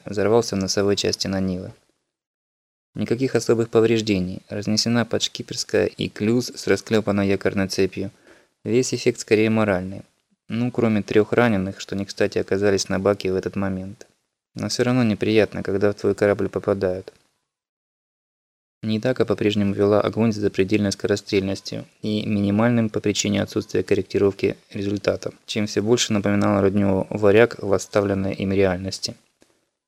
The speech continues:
Акаси с Токачиха еще не достигли дистанции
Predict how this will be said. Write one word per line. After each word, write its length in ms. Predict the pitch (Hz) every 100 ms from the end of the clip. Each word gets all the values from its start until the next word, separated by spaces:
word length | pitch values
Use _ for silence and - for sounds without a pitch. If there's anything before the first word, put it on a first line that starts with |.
| _ _ _ 107
Акаси 360 | 110 131 127
с 80 | -
Токачиха 640 | - 113 - 117 113 117 120
еще 320 | 107 - 117
не 180 | 110 107
достигли 440 | 110 - 107 104
дистанции 640 | 101 - 104 101 98 101